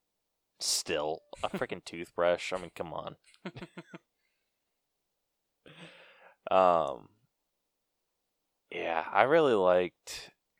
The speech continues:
Speaker 1: everything about this movie. Like, it does feel, though, like everything before, um, Harry and Marv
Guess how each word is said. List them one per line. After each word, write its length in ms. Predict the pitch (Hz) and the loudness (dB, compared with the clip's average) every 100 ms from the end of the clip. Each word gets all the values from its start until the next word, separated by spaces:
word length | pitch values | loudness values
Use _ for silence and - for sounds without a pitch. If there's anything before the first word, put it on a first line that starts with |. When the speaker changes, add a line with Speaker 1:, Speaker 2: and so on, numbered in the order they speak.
| - | -4
Speaker 1:
everything 840 | 85 80 85 85 - 85 80 76 - | -2 -2 -6 -6 -6 -6 -6 -14 -14
about 460 | 85 82 76 76 - _ _ 95 | -10 -4 -2 -2 -4 _ _ -14
this 240 | 87 87 85 | -10 -10 -10
movie. 340 | 82 85 98 | -10 -8 0
Like, 260 | 123 120 - _ _ _ _ _ _ | 4 4 2 _ _ _ _ _ _
it 120 | 156 | -2
does 220 | 185 240 - | 4 4 2
feel, 460 | - 131 147 170 131 110 | 2 4 6 4 -4 4
though, 320 | 147 170 180 - | 6 8 6 4
like 220 | 127 - | 2 4
everything 440 | 147 175 220 226 214 | 0 0 -4 -4 -4
before, 920 | 180 - - 135 131 135 143 139 131 - _ - - - - - - - - - - | -4 -6 0 2 4 6 6 4 0 -10 _ -20 -20 -20 -20 -18 -16 -14 -14 -6 2
um, 320 | 120 110 104 | 4 4 2
Harry 400 | 101 135 131 131 | 4 8 8 6
and 120 | 113 | 4
Marv 520 | 95 92 101 120 113 | 6 8 10 8 4